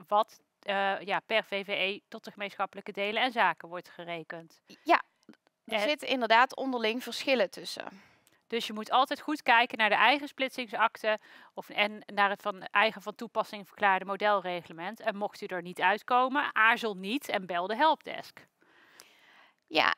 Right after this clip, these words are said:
Speaker 2: en allereerst gaan wij het over, eh, een veelgestelde vraag hebben, het hang- en sluitwerk. Aan onze helpdesk krijgen wij regelmatig de vraag, ehm, is nou dat, eh,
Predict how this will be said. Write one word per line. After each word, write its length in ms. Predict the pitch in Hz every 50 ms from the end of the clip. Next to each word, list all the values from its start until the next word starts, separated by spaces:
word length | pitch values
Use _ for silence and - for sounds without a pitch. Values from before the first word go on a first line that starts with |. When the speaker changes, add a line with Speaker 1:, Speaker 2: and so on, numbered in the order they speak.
| _ _
Speaker 2:
en 140 | - 262 254
allereerst 560 | - 349 403 370 - - 302 320 339 - -
gaan 180 | - 269 240 240
wij 180 | 226 220 226 226
het 180 | 226 - -
over, 440 | - 226 226 208 208 208 208 - -
eh, 460 | - 196 202 202 202 202 202 196 196 190 - _ _
een 180 | - 240 254 -
veelgestelde 640 | - 277 277 254 - - - - - - - - 196
vraag 380 | - - 214 220 233 247 - -
hebben, 240 | 220 214 208 208
het 140 | 196 - -
hang- 220 | 196 208 240 233 -
en 140 | - 196
sluitwerk. 800 | - - - 285 294 269 220 - - 190 185 180 185 196 - -
Aan 280 | - - 269 285 285 262
onze 220 | 233 233 - 214
helpdesk 500 | 202 196 196 208 190 196 185 196 - -
krijgen 280 | - - - - 185 202
wij 140 | - - 185
regelmatig 500 | - 233 254 254 269 233 208 202 - -
de 120 | - 196 -
vraag, 360 | - - 170 180 202 - - _ - - - - - - - _ -
ehm, 460 | - 127 113 107 98 104 107 - - - _ _ _ _ _ _ -
is 240 | - 311 330 - -
nou 260 | 254 202 202 202 202
dat, 340 | 196 180 170 185 - - - -
eh, 520 | 185 185 185 185 180 175 175 175 175